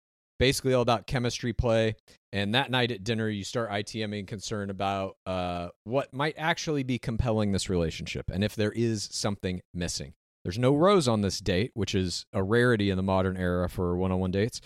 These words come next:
But you go back, and that night, you basically have made the decision to self-eliminate, and you tell all the other players, "Hey, ladies, I'm gonna get out of here. It's been great."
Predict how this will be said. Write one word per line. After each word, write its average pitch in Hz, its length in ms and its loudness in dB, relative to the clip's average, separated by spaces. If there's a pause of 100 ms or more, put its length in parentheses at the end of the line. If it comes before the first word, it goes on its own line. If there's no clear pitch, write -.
(360)
But 107 100 0
you 110 80 -2
go 170 120 6
back, 131 360 4
and 104 160 0
that 139 180 0
night, 110 360 0 (200)
you 104 100 -6
basically 107 340 0
have 104 100 -2
made 101 280 2
the 107 60 2
decision 95 440 0
to - 80 -10
self-eliminate, 123 800 2 (300)
and 95 180 0
you 90 80 -4
tell 123 240 2
all 117 180 2
the 110 120 2
other 101 120 2
players, 110 520 2
"Hey, 113 420 2
ladies, 107 480 0
I'm 98 100 -2
gonna 98 120 0
get 95 120 0
out 98 160 2
of 98 60 2
here. 95 240 0
It's 98 140 -12
been 92 200 -4
great." 95 380 0